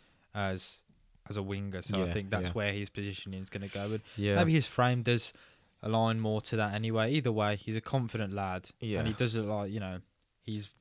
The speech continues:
Speaker 1: very direct. He always likes to get forward.
Speaker 2: Mm.
Speaker 1: So,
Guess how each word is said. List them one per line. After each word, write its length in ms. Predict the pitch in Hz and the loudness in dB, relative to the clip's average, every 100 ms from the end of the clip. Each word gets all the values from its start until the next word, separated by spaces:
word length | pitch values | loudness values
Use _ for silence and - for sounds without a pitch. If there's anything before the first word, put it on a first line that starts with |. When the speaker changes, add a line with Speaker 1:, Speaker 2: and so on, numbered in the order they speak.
| - | 4
Speaker 1:
very 400 | 117 113 110 98 | 6 6 2 0
direct. 600 | - 104 101 101 92 57 | 2 2 2 0 -2 -6
He 100 | - | -4
always 240 | 113 110 107 | 2 2 2
likes 180 | 104 92 | -2 -2
to 80 | 107 | -6
get 160 | 104 | -6
forward. 560 | - 110 98 98 92 90 | -4 -4 -2 -2 -2 -2
Speaker 2:
Mm. 180 | 92 90 - - | -4 -8 -12 -20
Speaker 1:
So, 360 | - 113 107 | -4 0 2